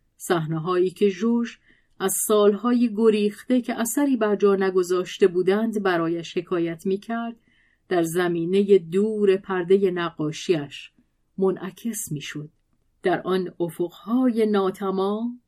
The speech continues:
که همه رویاها را به خود می‌خواند و پذیرا می‌شود. ژورژ هنوز حکایت خود را به پایان نرسانده بود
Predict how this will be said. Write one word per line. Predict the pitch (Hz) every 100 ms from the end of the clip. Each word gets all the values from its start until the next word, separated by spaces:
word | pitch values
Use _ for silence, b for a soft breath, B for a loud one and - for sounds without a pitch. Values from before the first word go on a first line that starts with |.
| _ _ _ _ -
که | 196
همه | - 175 180 269 262 220
رویاها | 196 185 185 170 208 208
را | 190 170
به | 180
خود | 170 - 330 185
می‌خواند | 175 - 175 165 151
و | 151 151 _ _ _ _ _
پذیرا | - 175 143 160 151 202 175
می‌شود. | 143 - 143 135 151 _ _ _ _ _ _ _ _ -
ژورژ | 175 147 147 -
هنوز | 170 165 165 185
حکایت | 170 170 175 -
خود | - 190 180
را | 175
به | 175
پایان | - 185 175 190 185
نرسانده | 196 208 208 214 208 208
بود | 202 226